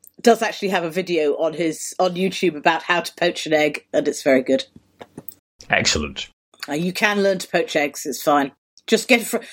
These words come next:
Speaker 1: fresh eggs. It's very good if you, if you know somebody who has chickens. The best way to make poached eggs is to get an egg more or less straight from the chicken and make that your poached egg, because, because eggs poach much better when they're very fresh.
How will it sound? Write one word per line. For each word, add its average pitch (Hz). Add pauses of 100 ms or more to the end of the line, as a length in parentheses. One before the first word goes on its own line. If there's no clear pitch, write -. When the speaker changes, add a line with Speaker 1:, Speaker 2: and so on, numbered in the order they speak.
(160)
Speaker 1:
fresh 302
eggs. 247
It's 262
very 311
good 269
if 247
you, 294
if 247
you 285
know 330
somebody 392
who 302
has 302
chickens. - (480)
The 226
best 294
way 220
to 185
make 180
poached 170
eggs 147
is 156
to 196
get 226
an 196
egg 196
more 202
or 208
less 190
straight -
from 175
the 160
chicken 160
and 123
make 156
that 160
your 139
poached -
egg, 120
because, 127 (420)
because - (240)
eggs 185
poach -
much 180
better 185
when 180
they're 170
very 165
fresh. -